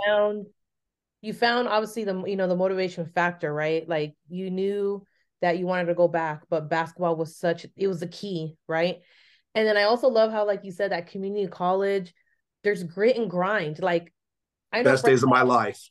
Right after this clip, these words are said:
Speaker 1: Yeah, I know, I know friends that went to a four-year directly. There's grit and grind there. It's at a different level, but when you're at a community college, it's almost like you're looking at a four-year university, you know, because you're trying to transfer, right? 'Cause you
Speaker 2: You're
Speaker 1: can't
Speaker 2: grinding.
Speaker 1: graduate
Speaker 2: We
Speaker 1: at a
Speaker 2: eating.
Speaker 1: community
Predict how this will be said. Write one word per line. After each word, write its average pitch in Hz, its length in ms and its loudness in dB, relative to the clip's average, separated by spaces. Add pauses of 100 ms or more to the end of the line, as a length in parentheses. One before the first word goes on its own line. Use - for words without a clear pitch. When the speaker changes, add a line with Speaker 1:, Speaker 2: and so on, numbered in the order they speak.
(200)
Speaker 1:
Yeah, 190 300 2
I 208 140 2
know, 262 300 2
I 247 80 2
know 294 140 0
friends 269 280 -2
that 214 180 -2
went 214 220 -6
to 240 100 -4
a 175 140 -4
four-year 208 340 -4
directly. 190 520 -2
There's 285 180 -4
grit 349 180 -4
and 311 80 -6
grind 226 260 0
there. 214 180 2
It's 175 120 -2
at 269 100 -2
a - 20 -2
different 208 360 -6
level, 202 360 0
but 185 160 -2
when 185 100 -10
you're 254 100 -4
at 220 80 -2
a 196 60 -4
community 196 380 -12
college, 208 480 0 (640)
it's 214 140 -2
almost 277 220 -2
like 202 200 -4
you're 277 200 -4
looking 247 440 2
at 196 100 -2
a 185 60 -2
four-year 208 380 -2
university, 175 1000 -6 (100)
you 202 140 -8
know, 202 140 0
because 175 200 -8
you're 208 100 -2
trying 247 180 2
to 190 60 -2
transfer, 240 480 0
right? 170 280 0
'Cause 175 140 -12
you 185 100 -12
Speaker 2:
You're - 60 -14
Speaker 1:
can't 220 280 2
Speaker 2:
grinding. 120 560 2
Speaker 1:
graduate 175 300 2 (120)
Speaker 2:
We 127 160 -6
Speaker 1:
at - 20 -6
a 127 340 2
Speaker 2:
eating. - 40 4
Speaker 1:
community - 280 -16